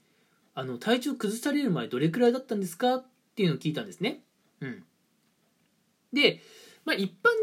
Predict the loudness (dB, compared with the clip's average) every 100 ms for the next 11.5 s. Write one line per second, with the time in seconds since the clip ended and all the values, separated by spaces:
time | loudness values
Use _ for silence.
0 | 0 0 2 2 0 -2 -2 0 -2 -2
1 | -2 -2 0 2 2 0 -6 -18 _ _
2 | _ _ _ _ _ _ -6 -4 -4 -4
3 | -6 -4 -4 0 2 2 2 0 2 2
4 | 2 0 -4 -6 -8 -12 -6 -4 -4 -2
5 | 2 2 2 0 -6 -6 -16 _ -8 -8
6 | -4 -2 0 -2 0 0 2 2 2 2
7 | 2 2 0 -2 -2 -2 2 4 4 2
8 | -2 -4 -6 -4 -2 0 0 0 -2 -2
9 | -4 -12 _ _ _ _ -2 0 2 2
10 | 0 0 0 0 0 -2 _ -4 -2 0
11 | -2 0 2 2